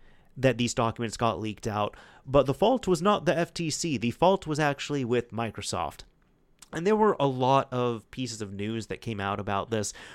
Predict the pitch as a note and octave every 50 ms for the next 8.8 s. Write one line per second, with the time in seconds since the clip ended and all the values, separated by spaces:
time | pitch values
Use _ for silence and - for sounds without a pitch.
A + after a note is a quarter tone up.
0 | - - - - E3+ F#3 G3+ G3 G#3+ F#3+ E3+ C#3 A#2+ B2+ B2+ G#2+ A2+ A#2+ A#2+ -
1 | - B2 A#2 A2 F#2+ G#2 A2+ A2+ A2 A2+ A2 - - - F2+ F#2+ F#2+ G#2 A2 A2
2 | G#2+ A2 A2+ G#2+ G#2+ A2 - A#2 G#2+ G#2 G#2+ A2 - A2+ A2+ A2 - - E3 F#3+
3 | G3+ G3+ F3 C3+ - A#2 A2 A2 A2+ - B2 A2+ - G2 G2+ - G2+ G2+ G2 F#2+
4 | F#2 - _ _ _ - - - G#2+ G2+ G#2+ G2+ G#2+ A2+ A2 - - - - A#2
5 | A2+ A#2+ B2+ A#2+ A#2 A#2 A#2 A#2 A#2 A2+ - - G#2 F#2+ F2 - - B2 A2+ G2
6 | F#2+ F#2 F#2 - - G2+ F#2+ G2 - - F#2 F2+ - F#2+ - - - G2+ F#2+ F#2+
7 | G2 F#2+ - - - - - - - - - B2 A#2+ A2+ G#2 G#2 G#2 - - C#3+
8 | D3+ B2 A#2 A2 G2+ G2+ G2 F2+ - G#2 G2 F#2 F#2+ G2 F#2+ -